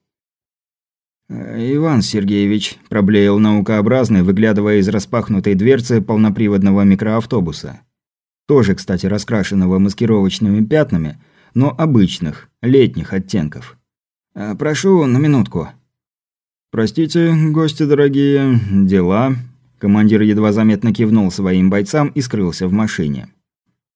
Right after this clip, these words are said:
Квестеры как бы невзначай заняли позиции вокруг гостей и тоже как бы случайно перевели автоматы в удобное,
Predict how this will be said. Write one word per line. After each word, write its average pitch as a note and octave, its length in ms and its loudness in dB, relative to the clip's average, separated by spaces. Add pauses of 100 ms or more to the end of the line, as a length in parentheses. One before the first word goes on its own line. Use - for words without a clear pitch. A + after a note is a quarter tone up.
(420)
Квестеры F3+ 460 4
как E3 220 0
бы E3+ 100 4
невзначай D3+ 600 2
заняли C3 400 2
позиции A#2+ 560 0
вокруг G#2 380 0
гостей G2 420 -2
и C3+ 200 -4
тоже G#2+ 380 -4
как A#2+ 200 0
бы G#2+ 100 2
случайно G#2 640 0
перевели A2 460 4
автоматы G2 640 0
в A2+ 100 0
удобное, G2+ 600 0